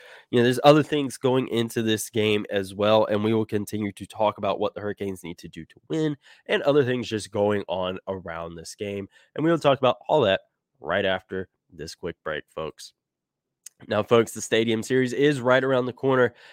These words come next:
and if you're wanting to make a bet on that game, FanDuel Sportsbook is the place to do it. And not only are we at the midway point of the N H L season, we're also at the midway point of the N B A season.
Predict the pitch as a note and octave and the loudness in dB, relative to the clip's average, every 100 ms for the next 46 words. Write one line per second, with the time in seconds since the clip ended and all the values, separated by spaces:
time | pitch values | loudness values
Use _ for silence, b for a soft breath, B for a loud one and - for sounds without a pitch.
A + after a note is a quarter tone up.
0 | B - B2 A2+ B2 B2 A#2 B2+ C3 - | B 0 0 0 -4 -4 0 0 0 -4
1 | C3+ - - A2+ - _ A2 A2 G#2 G#2+ | -10 -10 -6 -6 -6 _ -8 -4 -2 -2
2 | - G#2 A2 G#2+ G#2 - G#2+ G#2+ G2 G#2 | -2 -2 -2 -2 -4 -4 -2 -2 -4 -4
3 | G2 G2+ G2 F#2+ F#2 - - F2+ - - | -2 -4 -4 -8 -8 -12 -12 -10 -8 -8
4 | F#2 - - G#2+ G#2 F#2+ G2 - F#2+ F#2 | -8 -8 -6 -4 -4 -4 -8 -6 -4 -4
5 | E2+ - F2+ G#2 A2+ A2+ b b - C3+ | -6 -8 -4 2 2 0 b b -6 -4
6 | G3 G3 - _ _ - A#2 C#3 D3+ D3 | -4 -8 -14 _ _ -4 -2 2 2 4
7 | C#3+ B2+ C#3+ C#3+ C3+ A#2+ C3+ C#3+ C#3 C#3 | 2 2 4 2 0 -2 0 0 0 0
8 | C#3+ C3 B2 C3+ A#2+ C3+ C3+ C#3 C3+ C#3+ | 0 0 -4 -6 -2 -2 0 -2 -2 -4
9 | C3 C3+ A#2+ F#2+ B2 D3 G2+ B2+ A2 A#2 | -6 -4 -2 0 2 0 0 -2 -2 0
10 | B2 B2 - B2 - B2 B2 B2+ - A#2 | 0 0 0 -2 0 -4 -4 -6 -4 -4
11 | A2+ G#2+ A#2 A2 - B2 A#2 B2+ | -2 -2 -2 -4 -6 -6 -4 -8